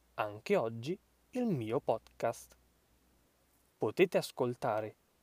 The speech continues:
il mio podcast anche su YouTube. Iscrivetevi e attivate la campanella. Il link lo trovate in descrizione.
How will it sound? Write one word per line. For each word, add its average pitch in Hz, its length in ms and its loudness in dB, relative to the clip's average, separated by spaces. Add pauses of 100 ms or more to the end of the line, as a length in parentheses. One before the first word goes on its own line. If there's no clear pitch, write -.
(240)
il 120 140 -2
mio 107 200 -10
podcast - 720 2 (360)
anche 170 480 -4 (220)
su - 380 -6
YouTube. 120 580 -4 (1080)
Iscrivetevi 135 960 -2 (280)
e 123 120 -4
attivate 123 720 0 (220)
la 208 200 2
campanella. 113 800 -2 (1000)
Il 113 240 -4
link 135 380 -8 (340)
lo 180 180 4
trovate 185 600 0 (280)
in 131 260 0
descrizione. 117 920 -6